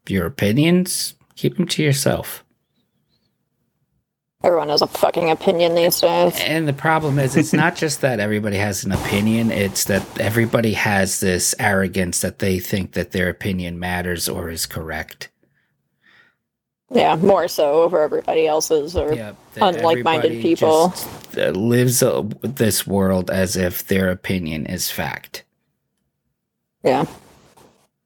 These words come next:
Speaker 1: You know, certain things to me, my opinion is fact, but fact to myself and my beliefs.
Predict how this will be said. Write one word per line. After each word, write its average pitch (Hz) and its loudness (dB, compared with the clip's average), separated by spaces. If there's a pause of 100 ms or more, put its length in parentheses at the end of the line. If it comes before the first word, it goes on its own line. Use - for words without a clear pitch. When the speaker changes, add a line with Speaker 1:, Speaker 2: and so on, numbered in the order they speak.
(840)
Speaker 1:
You 98 -8
know, 87 -6
certain 202 2
things 131 0
to 113 0
me, 95 -2
my 90 -4
opinion 87 -4
is 101 0
fact, - -4
but - -2
fact - -4
to - -6
myself 82 -2
and 92 -6
my 85 -8
beliefs. - -8